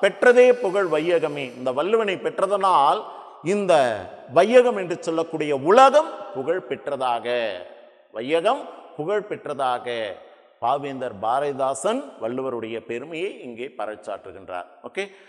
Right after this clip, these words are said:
அப்ப இதுவும் உங்களுக்கு ஒரு two mark கொஸ்டின்ஸ்ல கேட்பாங்க. எப்படி கேட்பாங்க? "வள்ளுவரின் பெருமையை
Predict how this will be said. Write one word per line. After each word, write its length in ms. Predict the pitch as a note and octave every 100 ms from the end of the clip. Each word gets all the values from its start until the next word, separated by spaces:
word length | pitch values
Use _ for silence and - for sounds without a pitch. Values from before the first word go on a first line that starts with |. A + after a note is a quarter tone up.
| _
அப்ப 220 | - -
இதுவும் 680 | F#3 D3 D#3+ A#3 C#4 A#3 C#3
உங்களுக்கு 320 | E3+ E3+ E3
ஒரு 180 | D#3+ D3+
two 100 | G#3
mark 260 | A3+ G#3 E3+
கொஸ்டின்ஸ்ல 580 | D3 C#3 C3+ C3 - B2+
கேட்பாங்க. 380 | B2 A2 G2+ A2+
எப்படி 260 | D3 F#3+
கேட்பாங்க? 600 | F#3+ D#3+ D#3 D3+ D#3 D#3+ E3 D#3+ - - - - _ _
"வள்ளுவரின் 580 | G3 A#3+ A#3+ G#3+ G#3+ G3+
பெருமையை 760 | F#3 G3 G#3 G3 G3 G3 -